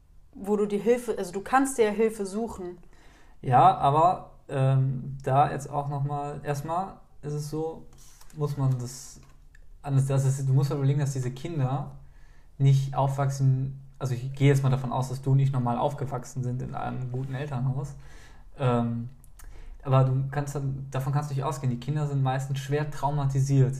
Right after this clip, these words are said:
Speaker 2: in dieser, in diesen Familien oder wachsen auf und werden dadurch extremst geschädigt in ihrer Psyche, in allem Ganzen.
Speaker 1: Ja.
Speaker 2: Und, äh,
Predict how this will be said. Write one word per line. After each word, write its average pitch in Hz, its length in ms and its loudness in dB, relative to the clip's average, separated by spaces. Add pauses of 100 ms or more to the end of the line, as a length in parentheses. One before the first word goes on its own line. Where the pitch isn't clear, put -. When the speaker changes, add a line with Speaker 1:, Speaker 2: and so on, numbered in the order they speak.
(580)
Speaker 2:
in 131 160 2
dieser, 120 680 0 (460)
in 139 140 -2
diesen 120 220 2
Familien 120 540 0
oder 117 260 -2
wachsen 120 280 -2
auf 147 260 2
und 131 120 -2
werden 127 200 0
dadurch 127 460 -4
extremst 135 440 -2
geschädigt 135 460 2
in 127 80 -4
ihrer 120 200 -4
Psyche, 139 440 -4
in 120 120 -2
allem 127 300 -6
Ganzen. 123 400 -4 (200)
Speaker 1:
Ja. 190 280 -8
Speaker 2:
Und, 123 520 0
äh, 123 220 -4